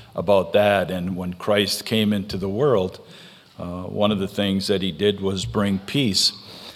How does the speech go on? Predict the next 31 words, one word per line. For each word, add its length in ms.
I 40
wanna, 460
one 160
of 80
the 80
things 340
as 140
I 240
was 400
hearing 540
what 120
was 160
being 320
read 320
and 160
as 240
I 220
think 320
about 320
this 460
subject 640
and 120
what's 200
going 400
on 440
around 460
us, 320
sometimes 500
I 80
think 320
we 540